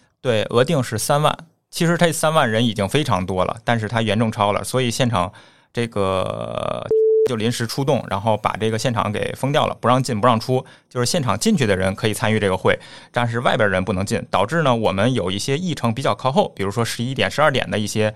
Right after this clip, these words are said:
这个家企业的这个分享人、发言人，他还没有进会场，但他进不去。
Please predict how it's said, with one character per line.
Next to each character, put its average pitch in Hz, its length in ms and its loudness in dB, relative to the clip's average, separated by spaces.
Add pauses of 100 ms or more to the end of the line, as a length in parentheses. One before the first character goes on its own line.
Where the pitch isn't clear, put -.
(140)
这 117 120 -2
个 104 60 -6
家 113 160 0
企 - 220 -6
业 104 160 0
的 98 120 0
这 98 140 -4
个 92 340 0 (120)
分 - 180 -2
享 98 140 2
人、 92 180 -2
发 127 160 0
言 131 100 2
人， 110 240 0 (300)
他 - 180 0
还 180 140 0
没 127 80 2
有 110 80 4
进 113 160 0
会 107 140 2
场， 87 200 0
但 131 140 2
他 139 80 2
进 135 140 0
不 139 80 0
去。 - 200 -2